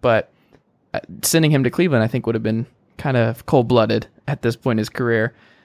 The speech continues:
And they sent him to a team that I think still has a lot of talent. Obviously, they gave up a really good cornerback in the deal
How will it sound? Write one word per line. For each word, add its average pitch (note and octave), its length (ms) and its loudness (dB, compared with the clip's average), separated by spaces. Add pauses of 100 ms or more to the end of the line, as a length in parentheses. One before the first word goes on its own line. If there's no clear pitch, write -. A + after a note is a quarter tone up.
(260)
And B2+ 340 2
they C3 80 0
sent D3+ 180 -4
him D#3 60 -4
to D#3+ 100 -2
a D#3 40 -2
team C#3+ 280 -4
that C3+ 120 2
I C3 60 4
think C3+ 240 -2
still C3+ 240 2
has C#3+ 80 2
a C#3+ 40 0
lot C3 160 0
of D3 60 -6
talent. A2+ 400 -4
Obviously, A#2+ 340 -2
they A#2 100 -2
gave A#2 280 0
up A#2+ 300 2 (560)
a A#2 140 0
really C3+ 260 2
good C#3 140 0
cornerback A#2 640 -2 (520)
in A2+ 380 -2
the A2+ 80 -2
deal A2+ 420 0